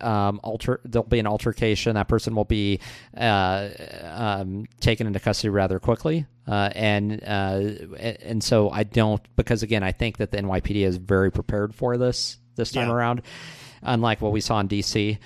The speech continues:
Speaker 1: So I don't expect, but we could hear stories about one or two, maybe three incidents of a s-, uh, individual person tr-, attempting to do something or parking a suspicious vehicle, you know,
Speaker 2: Yeah.
Speaker 1: near, I mean, even Alvin Bragg has received tons of death threats. I mean, there was even,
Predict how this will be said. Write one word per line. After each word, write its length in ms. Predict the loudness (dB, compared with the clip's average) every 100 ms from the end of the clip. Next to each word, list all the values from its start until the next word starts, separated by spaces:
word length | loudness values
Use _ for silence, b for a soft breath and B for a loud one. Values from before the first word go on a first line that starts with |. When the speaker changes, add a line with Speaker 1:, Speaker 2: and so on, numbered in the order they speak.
| B B B
Speaker 1:
So 380 | 0 2 4 0
I 120 | -4
don't 300 | 0 4 4
expect, 480 | 4 -2 4 4 6
but 80 | 8
we 100 | 8
could 160 | 8 4
hear 200 | 6 4
stories 540 | 4 4 4 4 2
about 280 | 4 4 4
one 160 | 2
or 60 | 0
two, 560 | 0 2 2 2 2 0
maybe 260 | -2 0 -2
three 320 | 0 -2 0
incidents 480 | -4 -4 -4 -4 -2
of 300 | -4 -4 -4
a 40 |
s-, 160 | -4 -6
uh, 220 | -8 -10 -6
individual 440 | -4 -2 0 2
person 420 | 2 0 0 -2
tr-, 140 | -4 -8 -8
attempting 360 | -4 -4 -4
to 40 | -2
do 180 | -2
something 560 | -2 -4 -4 -4 -4 -6 B B B B
or 140 | -2
parking 360 | 2 2 0 -2
a 40 | -4
suspicious 520 | -6 -2 -2 -2 -4
vehicle, 640 | -2 -2 -2 -2 0 -2 -4 -8
you 100 | -2
know, 80 | 2
Speaker 2:
Yeah. 100 | 2
Speaker 1:
near, 180 | 0 -4 B B
I 120 | -2
mean, 200 | 0 0
even 460 | 0 0 2 2 0 -10 _ -4
Alvin 280 | 2 4 4
Bragg 360 | 4 6 6 4
has 120 | 2
received 480 | 2 2 0 0 -4
tons 240 | 0 0 0
of 140 | 0
death 200 | 2 2
threats. 360 | 0 -4 -4 -4
I 60 | -2
mean, 180 | -2 0
there 120 | 0
was 200 | 0 -2
even, 360 | -4 -4 -4